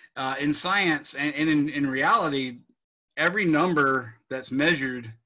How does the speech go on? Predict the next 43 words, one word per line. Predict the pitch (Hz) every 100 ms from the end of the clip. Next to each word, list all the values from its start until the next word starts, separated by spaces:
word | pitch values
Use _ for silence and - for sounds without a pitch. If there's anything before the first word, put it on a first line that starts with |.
| _
is | 127 127 120
uncertain. | 139 139 143 143 110 110
Every | 139 151
number | 147 143 131
has | 123 131 120
a |
certain | 117 143 131
uncertainty. | 123 107 131 123 104 104 - - - -
So, | - 143
for | - 143
instance, | 147 147 143 117
if | 123 120
I | 123 117 117
go | 131 139 135
to, | 123 127 123 120 113 113 _ _ _ 113
uh, | 110 110
use | 127 151 147 120
this | 135 135 - -
device, | 120 110 143 151 147
notice | 156 185 165
this | 160
is | 139
actually | 151 143 147
a | 123
good | 123 147 156 143 113 - -
measuring | 131 135 120 127
device | 120 117 120 113
because | - 113 123 120 117 - _
the | 123
zero | 117 135 151 135
is | 123 107
not | 131 123
at | 120
the | 110 117
end. | 135 117 98 _ _ - -
When | 135 131
the | 120
zero | 120 185 156
is | 139
actually | 147 147 - 135
at | 113
the | 113 127
end, | 185 165 127 117